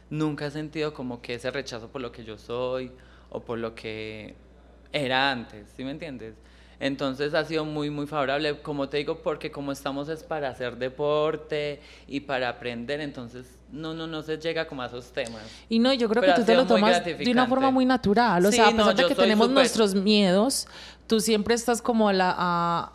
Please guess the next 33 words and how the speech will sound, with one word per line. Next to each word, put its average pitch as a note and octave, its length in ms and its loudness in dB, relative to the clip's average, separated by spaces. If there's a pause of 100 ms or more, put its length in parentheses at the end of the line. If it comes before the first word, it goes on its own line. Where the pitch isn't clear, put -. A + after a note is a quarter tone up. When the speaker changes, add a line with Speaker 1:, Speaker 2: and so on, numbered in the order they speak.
(120)
Speaker 2:
a, F3+ 100 0
a F3+ 360 0
la, F#3 160 2
con G#3 180 4
las G3 160 4
ganas G#3 280 6
de B3+ 80 4
interactuar F#3+ 500 4
con A#3+ 120 2
la A#3 100 2
gente B3+ 200 4
Speaker 1:
Lo - 140 8
Speaker 2:
y - 20 6
Speaker 1:
que B3 80 6
Speaker 2:
de A3 80 8
Speaker 1:
sí - 0 -
me G#3 60 6
ha - 0 -
Speaker 2:
mostrarte. G3+ 540 6
Speaker 1:
pasa-, F#3 120 2
lo F3+ 140 4
que F3+ 120 0
sí F3 80 -6
me E3 100 -4
ha E3 80 -4
pasado F#3+ 360 0
es F3 140 -4
con D#3+ 260 -8
otros D#3+ 440 -4
deportistas D#3+ 800 -8
de A2 100 -12
otros G#2+ 260 -16
equipos A2+ 480 -8